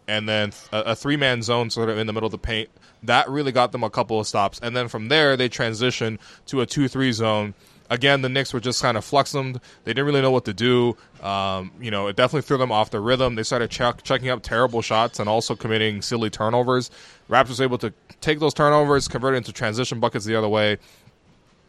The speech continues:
And it was just, it was kind of a piece of cake from there, really. Like, you know, just the momentum built on itself. The Raptors also incredibly hot from three-pointer.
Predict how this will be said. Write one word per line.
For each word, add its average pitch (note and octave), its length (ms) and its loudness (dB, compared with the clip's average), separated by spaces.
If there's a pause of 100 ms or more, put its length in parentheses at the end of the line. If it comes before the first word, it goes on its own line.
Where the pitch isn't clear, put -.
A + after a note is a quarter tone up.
(300)
And C3+ 100 2
it C#3 40 2
was C3+ 160 4
just, C#3+ 340 -2
it - 20 2
was C3+ 140 0
kind D#3 160 2
of C#3 60 4
a A2 60 2
piece C#3 220 0
of B2+ 80 -8
cake B2 220 2
from F#2+ 180 -8
there, A2 180 0
really. G#2 320 0
Like, F#2 220 -4
you G#2+ 80 -4
know, G#2 140 -2
just G#2+ 240 -8
the A#2 60 -6
momentum A2 400 -2
built A#2+ 200 0
on A2 140 -2
itself. - 560 -2
The - 80 4
Raptors G#3 180 2
also G3 300 6
incredibly C3+ 460 4
hot B2 280 4
from G#2 140 -10
three-pointer. A#2+ 480 0